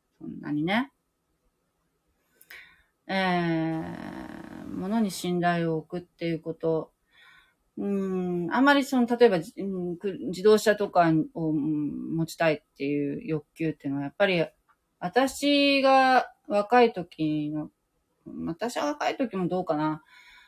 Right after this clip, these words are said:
私よりもうちょっと上ぐらいの世代が、すごくやっぱり物に対しては、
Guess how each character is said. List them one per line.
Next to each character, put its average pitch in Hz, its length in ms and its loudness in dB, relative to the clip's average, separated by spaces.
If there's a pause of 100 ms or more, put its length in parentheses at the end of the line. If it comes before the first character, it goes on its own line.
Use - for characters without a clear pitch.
(600)
私 269 480 -4
よ 285 140 8
り 233 80 4
も 196 140 0
う 233 40 0
ち 339 80 0
ょ 349 40 0
っ 349 40 -8
と 220 120 4
上 202 180 4
ぐ 254 80 4
ら 302 100 6
い 302 60 6
の 262 80 4
世 233 120 -2
代 202 240 4
が、 160 680 4
す - 240 -10
ご 202 100 0
く - 80 -6
や 175 80 0
っ - 40 -8
ぱ 156 100 0
り 156 80 0
物 160 320 0
に 190 160 -2
対 151 240 -2
し - 80 -14
て 151 140 -6
は、 147 160 -4